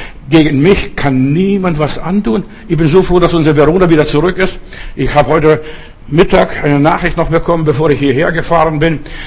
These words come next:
äh, dass in Peru eine ganz schreckliche, äh, Situation ist. Die Leute dürfen nicht mehr auf die Straße gehen und so weiter. Und das nach Katastrophe. Aber unsere Schwester ist mit einem Militärflugzeug noch rausgeflogen aus Peru. Gott sei Dank. Und dann war sie hier erst in der Quarantäne.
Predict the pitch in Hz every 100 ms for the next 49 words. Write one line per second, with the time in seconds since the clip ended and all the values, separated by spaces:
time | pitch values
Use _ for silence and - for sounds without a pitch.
0 | - - 139 143 143 131 143 127 139 139
1 | 196 202 151 131 160 175 - - 156 -
2 | 147 127 135 - - - - 120 117 117
3 | 127 135 147 - 156 180 185 - - 147
4 | 151 180 143 - 123 156 147 147 143 135
5 | 123 117 - 139 - 180 165 180 180 -
6 | - - 165 156 135 135 165 165 151 127
7 | - 151 - 127 - - - - - -
8 | - - - 165 160 - 185 165 120 -
9 | 131 135 139 131 - 160 160 160 143 135
10 | 135 135 131 127 165 - 147 147 131 110
11 | 151 175 170 156 160 156 143 - 147 147
12 | 165 156 - - - - - - 151 139
13 | 165 151 135 135 143 143 131 139 135 135
14 | 127 127 131 120 143 170 170